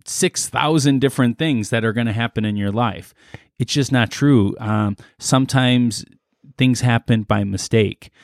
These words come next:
Sometimes things are accidental. Sometimes you just get that. Now, I would like to say I think this is a dangerous tool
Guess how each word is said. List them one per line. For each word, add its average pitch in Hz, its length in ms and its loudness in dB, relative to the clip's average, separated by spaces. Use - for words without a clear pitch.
Sometimes 120 500 0
things 113 280 2
are 107 200 2
accidental. 104 840 -2
Sometimes 107 760 -2
you 117 340 2
just 104 260 0
get 117 280 0
that. 87 260 -10
Now, 123 540 -2
I 123 120 2
would 135 200 4
like 135 200 2
to 117 100 -6
say 110 260 2
I 110 140 -2
think 113 240 -2
this 107 200 -2
is 98 200 -4
a 120 80 -10
dangerous 98 580 -6
tool 90 460 -6